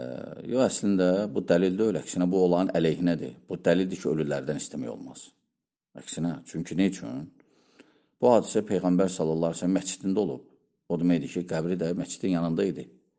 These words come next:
bayır tərəfində, ə, evində. Və əgər ölülərdən istəmək olsaydı, təbii ki, Ömər ibn Xattab Abbas nə idi? Geri elə Peyğəmbər sallallahu əleyhi və səlləm deyərdi ki, "Ya Rasulallah, dua elə Allaha,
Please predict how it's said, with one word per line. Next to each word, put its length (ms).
bayır 240
tərəfində, 440
ə, 140
evində. 440
Və 140
əgər 240
ölülərdən 500
istəmək 380
olsaydı, 480
təbii 300
ki, 120
Ömər 240
ibn 140
Xattab 480
Abbas 360
nə 100
idi? 160
Geri 220
elə 180
Peyğəmbər 460
sallallahu 380
əleyhi 100
və 40
səlləm 160
deyərdi 340
ki, 140
"Ya 140
Rasulallah, 580
dua 240
elə 120
Allaha, 400